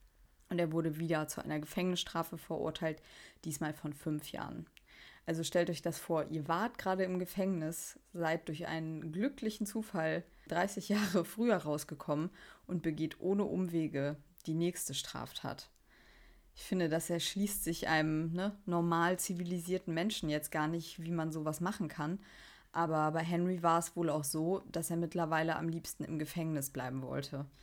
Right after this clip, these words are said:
Da fühlte er sich einigermaßen sicher und konnte gar nicht erst auf dumme Gedanken kommen. Bei seiner Entlassung soll er zu den Wärtern gesagt haben, dass es gar nicht anders kommen könnte, als dass er ihnen quasi, ja, bald eine Leiche vor die Tür legt.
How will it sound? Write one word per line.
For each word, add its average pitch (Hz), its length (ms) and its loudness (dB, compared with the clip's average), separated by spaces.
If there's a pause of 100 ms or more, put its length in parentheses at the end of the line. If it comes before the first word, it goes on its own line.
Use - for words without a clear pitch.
(320)
Da 160 80 -2
fühlte 185 340 -2
er 160 100 2
sich 156 200 -4
einigermaßen 156 680 0
sicher 160 420 0
und 151 140 -2
konnte 151 640 -2
gar 156 160 0
nicht 156 140 -2
erst 156 180 -2
auf 151 140 -4
dumme 160 240 -2
Gedanken 151 440 -2
kommen. 135 380 -6 (560)
Bei 165 140 0
seiner 160 320 0
Entlassung 170 560 0
soll 175 180 4
er 170 120 2
zu - 120 -6
den 160 200 0
Wärtern 156 400 2
gesagt 160 420 -2
haben, 160 320 -2 (240)
dass 165 160 -4
es 160 160 -2
gar 156 160 2
nicht 160 220 -4
anders 147 260 0
kommen 156 300 2
könnte, 147 560 -2
als 147 180 -2
dass 151 220 -2
er 156 100 0
ihnen 151 220 0
quasi, 147 540 -2 (200)
ja, 135 260 -4 (200)
bald 151 220 4
eine 160 180 2
Leiche 147 320 0
vor - 180 -4
die 135 140 -2
Tür 127 240 -4
legt. - 340 -10